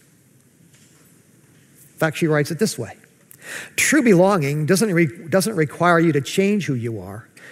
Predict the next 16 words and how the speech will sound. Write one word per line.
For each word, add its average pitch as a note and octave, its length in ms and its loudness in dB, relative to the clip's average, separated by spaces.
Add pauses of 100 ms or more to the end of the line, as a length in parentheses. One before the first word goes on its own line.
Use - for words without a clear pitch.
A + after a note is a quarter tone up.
(120)
It E3 100 0
requires E3 640 2
you B2 300 -6 (280)
to F3+ 100 0
be C3+ 600 -2 (340)
who C#3 120 -4
you A2 320 -8
are." - 340 -20 (2250)
Now F#3 100 -2
think - 200 -2
about G3 220 0
that D#3+ 100 0
statement B2+ 400 -8
for - 120 -14
a G#2+ 40 -12
minute. G2+ 260 -14